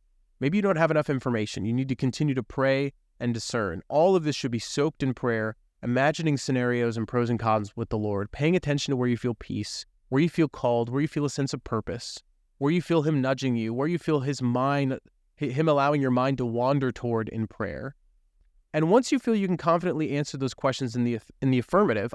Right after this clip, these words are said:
"I want it, it's open, it's good, and it's wise," then act, make a decision. And even if it's the wrong decision,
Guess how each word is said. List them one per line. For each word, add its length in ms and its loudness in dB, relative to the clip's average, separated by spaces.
"I 80 0
want 320 0
it, 180 -2
it's 240 -12
open, 340 0
it's 200 -10
good, 320 0
and 80 -6
it's 200 -8
wise," 560 -2
then 340 4
act, 480 2
make 180 0
a 60 -4
decision. 480 -2
And 140 -2
even 320 4
if 140 2
it's 160 -2
the 100 0
wrong 280 4
decision, 580 -2